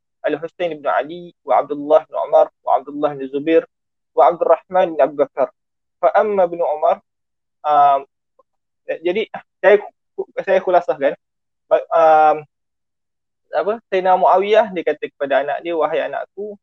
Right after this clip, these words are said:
bahawa aku tak takut pada engkau peka-, um, barang perkara, melainkan kau perlu hati-hatilah dengan empat orang ni. Sebab empat orang ni berpengaruh dekat Quraisy. Yang pertama adalah Sayyidina Hussein, kemudian Sayyidina Abdullah bin Umar, Sayyidina Abdullah bin Zubair dan juga Sayyidina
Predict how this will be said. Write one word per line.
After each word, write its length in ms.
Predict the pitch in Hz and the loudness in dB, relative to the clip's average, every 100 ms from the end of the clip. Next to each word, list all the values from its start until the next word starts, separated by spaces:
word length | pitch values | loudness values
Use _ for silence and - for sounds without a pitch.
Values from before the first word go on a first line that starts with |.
| - | -12
bahawa 320 | 165 165 165 | -8 -2 0
aku 160 | - - | -2 -10
tak 160 | - | -8
takut 240 | 156 - 160 | -8 -10 -16
pada 120 | - 139 | -10 -10
engkau 240 | 139 151 143 - _ _ _ | -6 -4 -4 -8 _ _ _
peka-, 240 | _ 156 - | _ 0 2
um, 240 | 156 156 - 156 | 2 2 0 -6
barang 260 | - 175 180 147 | 2 2 2 -2
perkara, 260 | 156 139 127 | -6 -4 -4
melainkan 480 | 143 156 165 175 175 _ _ _ - | -4 -4 -2 -4 -4 _ _ _ -4
kau 80 | 170 | -4
perlu 240 | 170 170 | -2 -2
hati-hatilah 720 | 175 - 156 160 165 156 147 | -2 -4 -6 -6 -6 0 0
dengan 320 | 143 147 139 | 0 -4 -6
empat 160 | 139 127 | -4 -2
orang 260 | 135 135 131 123 | 0 0 -4 -10
ni. 20 | - | -8
Sebab 160 | 117 | -4
empat 120 | - 139 | 2 2
orang 200 | 190 175 | 4 0
ni 40 | 180 | -2
berpengaruh 500 | 165 160 156 170 151 - _ _ _ | -4 0 2 4 2 -2 _ _ _
dekat 240 | 139 - - | -10 -8 -6
Quraisy. 500 | 143 139 131 - _ _ | -2 0 0 -6 _ _
Yang 60 | 139 | -20
pertama 280 | - 156 165 147 | -4 -2 2 2
adalah 460 | 143 139 139 135 _ _ _ | 2 2 2 0 _ _ _
Sayyidina 200 | 147 131 - | -2 -2 -6
Hussein, 400 | _ 165 160 160 151 | _ -4 -2 -2 -6
kemudian 420 | 139 143 143 143 139 139 | -12 -6 0 2 2 -2
Sayyidina 180 | 131 110 | -4 -4
Abdullah 240 | 127 135 | -4 -10
bin 120 | 127 - | -6 -4
Umar, 280 | 156 165 151 - _ _ _ | 4 4 4 -2 _ _ _
Sayyidina 160 | 147 120 | 0 0
Abdullah 260 | 139 143 139 | 0 -4 -4
bin 80 | 139 | -6
Zubair 320 | 147 165 165 147 | -2 2 0 0
dan 120 | 147 | -6
juga 180 | 143 147 151 | -4 -8 -6
Sayyidina 340 | 143 135 156 | -6 -2 -2